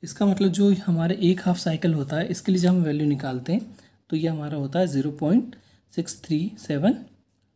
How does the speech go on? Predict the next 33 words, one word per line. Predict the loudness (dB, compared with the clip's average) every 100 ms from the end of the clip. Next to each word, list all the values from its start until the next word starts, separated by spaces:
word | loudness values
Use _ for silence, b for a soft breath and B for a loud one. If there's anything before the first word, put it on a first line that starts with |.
| -8
आईएम। | -6 -6 -10 -16 _ _ _ _ -20 b b b b _
ऐसे | -6 -4 -2
ही | 0
ये | 0
हमारे | 0 0 0
करंट | 0 2 2
के | 4
लिए | 2
देके | 2 2 2
रखिए। | 2 0 0 2
अब | 2
अगर | 4 4
हम | 4 2 -2 B B B -10
इसी | -2 2
में | 2 2
अगर | 2 0 -2 -14 -20 -20 -12 -4
वोल्टेज | -2 0 -2
के | 0 0
लिए | 2
अगर | 2
एवरेज | 0 0 0
वैल्यू | 2 0 0 0 0
निकालते | 0 0 -2 -2 -2
तो | 2
ये | 2
हमारा | 0 -2 -2
होता | -2 0
है | -2
ज़ीरो | 0 0 -2
पॉइंट | -2 -2 -2 0
सिक्स | -2 -2 -8 -18 _ _ _ _ _ -6
थ्री | -2 -2
सेवन | -2 -4 0 2